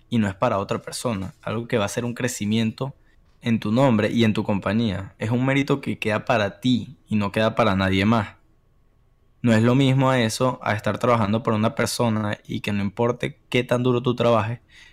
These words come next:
esa persona sigue llevándose todo el reconocimiento. Y no es algo malo, ese es, ese es su compañía. Pero digo, es mucho mejor hacer algo que es para ti solo, algo que va a quedar para ti, va a ser tu legado,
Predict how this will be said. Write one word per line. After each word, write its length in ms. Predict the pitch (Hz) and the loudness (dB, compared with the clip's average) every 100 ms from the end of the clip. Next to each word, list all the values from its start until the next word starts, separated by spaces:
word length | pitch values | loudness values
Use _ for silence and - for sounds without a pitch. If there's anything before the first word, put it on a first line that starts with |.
| _ - | _ -6
esa 240 | 110 123 | -2 0
persona 300 | 120 107 101 | 0 0 -2
sigue 240 | - 117 | 0 0
llevándose 460 | 113 98 95 104 110 | 2 0 -2 -2 -4
todo 180 | - 95 | -2 0
el 80 | 107 | 0
reconocimiento. 880 | 107 98 98 95 117 123 - - - _ _ _ _ _ _ | -2 -4 -2 0 0 0 -2 -12 -20 _ _ _ _ _ _
Y 100 | 117 | 4
no 80 | 113 | 6
es 80 | |
algo 220 | 127 143 139 | 6 4 6
malo, 440 | 156 143 98 95 | 6 4 0 -4
ese 220 | 98 - | -6 -2
es, 220 | 123 143 - | -2 -2 -4
ese 260 | 104 - | -6 -4
es 160 | 139 143 _ _ _ - | -6 -8 _ _ _ -6
su 180 | - | -2
compañía. 680 | 143 127 101 107 143 98 98 _ _ _ _ _ _ _ | 2 2 2 0 0 0 -6 _ _ _ _ _ _ _
Pero 240 | 120 110 | 0 2
digo, 320 | 113 131 104 - | 2 0 -2 -2
es 160 | 113 | 0
mucho 300 | 120 143 147 | 2 2 2
mejor 340 | 143 107 117 117 | 2 2 4 2
hacer 240 | 123 127 | 2 2
algo 260 | 123 127 127 | 2 2 -2
que 100 | 101 | -6
es 100 | 98 | -4
para 300 | 135 123 - | 0 0 0
ti 120 | 98 | -4
solo, 400 | - 127 113 98 | -2 0 0 0
algo 220 | 98 113 | -2 -2
que 100 | 117 | 0
va 80 | 101 | 0
a 80 | 95 | 0
quedar 260 | 113 120 | 0 0
para 260 | - 101 - | -2 -4 -4
ti, 260 | 117 98 - - | -4 -4 -8 -6
va 60 | 110 | -4
a 40 | |
ser 180 | 104 120 | -4 -6
tu 140 | - 123 | -2 0
legado, 540 | 95 113 113 92 | 2 0 0 0